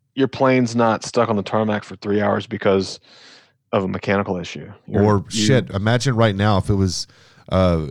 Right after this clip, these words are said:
Speaker 2: playing, playing a game on the West Coast, you could have, you could be having to deal with damn, uh, wildfires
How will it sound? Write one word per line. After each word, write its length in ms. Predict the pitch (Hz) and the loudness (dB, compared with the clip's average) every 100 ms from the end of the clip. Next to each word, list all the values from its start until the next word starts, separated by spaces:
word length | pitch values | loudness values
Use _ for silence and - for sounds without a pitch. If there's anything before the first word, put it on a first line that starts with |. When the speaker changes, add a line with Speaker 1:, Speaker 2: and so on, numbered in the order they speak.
| 55 - - | -10 -8 0
Speaker 2:
playing, 300 | 143 143 - | 0 0 -2
playing 240 | - 143 | -4 -2
a 60 | 127 | -4
game 240 | 120 127 | -2 -2
on 80 | 123 | 0
the 80 | 120 | 2
West 240 | 127 110 | 2 0
Coast, 400 | 139 143 95 - | 0 0 -2 -6
you 80 | 104 | -4
could 120 | 113 | 0
have, 180 | 107 107 | 2 2
you 100 | 107 | 0
could 200 | 110 104 | -2 -2
be 280 | 92 110 104 - _ _ | -2 -2 -4 -8 _ _
having 300 | - 120 113 | 0 0 2
to 80 | 104 | 0
deal 300 | 92 107 110 | 2 2 4
with 260 | 107 98 - _ _ _ - | 4 0 -6 _ _ _ -2
damn, 480 | 110 107 101 92 71 | 2 2 0 -6 -8
uh, 200 | 90 98 | -4 0
wildfires 880 | 92 107 151 - 73 73 73 - | 2 2 2 0 -2 -2 -6 -10